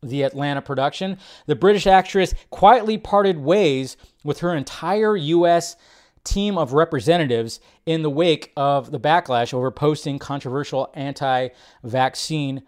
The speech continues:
video, uh, video that she did back in December. This was before,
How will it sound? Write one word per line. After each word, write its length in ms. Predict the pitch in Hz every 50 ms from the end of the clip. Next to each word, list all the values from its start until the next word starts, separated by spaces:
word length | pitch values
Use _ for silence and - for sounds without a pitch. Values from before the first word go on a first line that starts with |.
| _ _
video, 580 | 120 104 107 135 131 127 127 127 123 120 120 127
uh, 320 | - - - 147 127 123
video 420 | 107 101 143 160 151 135 120 110 117
that 140 | 123 127 -
she 100 | - 135
did 240 | 117 139 135 113
back 360 | 98 127 117 117 120 - - _
in 160 | - 135 117 117
December. 640 | 98 139 - - - 262 285 254 151 113 - - _ _ _ _ _
This 160 | 294 302 -
was 80 | 339 269
before, 640 | 320 311 - - 285 285 277 269 254 247 240 -